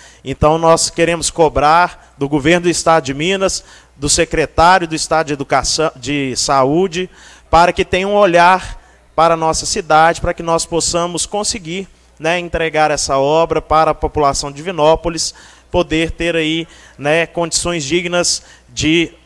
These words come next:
saúde e possamos diminuir estes gargalos que nós temos na nossa upa aqui na cidade de Divinópolis. E cobrar da regulação, não é? Como já foi dito aqui, para que tenha um olhar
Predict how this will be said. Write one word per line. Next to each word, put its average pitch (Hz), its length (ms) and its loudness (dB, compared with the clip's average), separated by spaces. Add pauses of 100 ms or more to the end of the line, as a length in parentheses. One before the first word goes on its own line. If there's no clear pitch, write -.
(280)
saúde 175 840 0 (240)
e 165 60 -6
possamos 180 680 0
diminuir 185 440 -2
estes 170 540 -4 (260)
gargalos 156 680 2
que - 80 -8
nós 160 240 2
temos 156 260 -6
na 160 140 0
nossa 151 340 0
upa 165 420 2 (360)
aqui 143 280 -4
na 160 120 -2
cidade 151 720 2 (320)
de 139 160 -4
Divinópolis. 117 880 -4 (240)
E 202 80 -12
cobrar 185 440 4
da 175 80 2
regulação, 180 800 0 (100)
não 127 100 -6
é? 170 140 0
Como 165 180 -8
já 156 120 0
foi 165 180 -2
dito 160 240 -6
aqui, 160 320 -8 (240)
para 156 160 4
que 156 100 -6
tenha 165 220 -2
um 180 140 -2
olhar 156 680 2